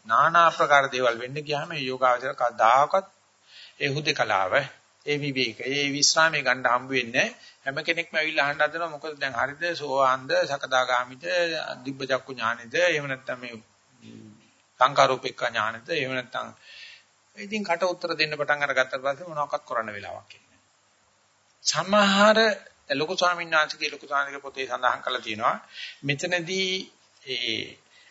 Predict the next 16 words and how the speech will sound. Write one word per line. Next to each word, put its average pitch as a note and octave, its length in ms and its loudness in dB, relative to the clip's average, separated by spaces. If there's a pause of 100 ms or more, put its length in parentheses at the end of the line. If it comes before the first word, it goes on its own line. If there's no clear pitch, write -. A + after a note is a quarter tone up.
(160)
වර්තමාන D#3 680 2
වශයෙන් D#3+ 420 2
ලබනේ D3+ 440 0
චිත්තක්ෂණයේ D3+ 760 -2
අනාගතයටත් C#3 1000 2
අනුන්ටත් D3+ 440 -2 (440)
ඒ D3 160 -2
විදි D3+ 240 -4
ඉතිරි E3 340 -6
පැතිරි E3 360 -2
වැඩෙන C3+ 360 0
ගතිය A#2+ 420 0 (1080)
අභිනන්දනය G3+ 640 4
කරන්න A3 300 6
එපා G#2+ 340 2
කියලා. - 220 -20